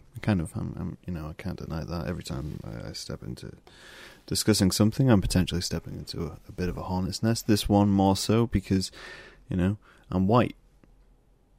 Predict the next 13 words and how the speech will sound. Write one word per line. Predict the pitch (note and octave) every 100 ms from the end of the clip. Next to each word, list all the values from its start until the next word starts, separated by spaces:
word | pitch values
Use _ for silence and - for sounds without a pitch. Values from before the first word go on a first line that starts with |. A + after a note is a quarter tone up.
| _ - - -
I | E2+
know | D#2+
the | D2
cat's | E2 C#2+ -
out |
of | G1+ -
the |
bag | B1 C2+
on | B1
that | B1
one, | B1+ C2 A1+
and | - - - G2+
shockingly, | - - F2 F2 D#2 D2 A1 G1+